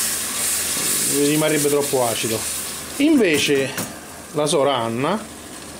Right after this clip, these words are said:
è della seconda scuola, il secondo tipo di scuola,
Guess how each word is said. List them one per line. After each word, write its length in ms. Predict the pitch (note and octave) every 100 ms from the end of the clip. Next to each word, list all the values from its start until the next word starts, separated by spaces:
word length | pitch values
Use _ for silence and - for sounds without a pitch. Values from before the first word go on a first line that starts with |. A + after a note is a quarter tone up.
| - - - - -
è 260 | F3+ E3+ D3+
della 280 | D3+ E3 E3
seconda 500 | E3 E3+ F3+ F3 E3
scuola, 480 | E3 - C3+ B2+ B2+
il 100 | B2+
secondo 440 | - C#3+ D3+ D3
tipo 240 | C#3+ C#3 C#3
di 100 | C#3
scuola, 580 | - C3+ A#2 C3 E3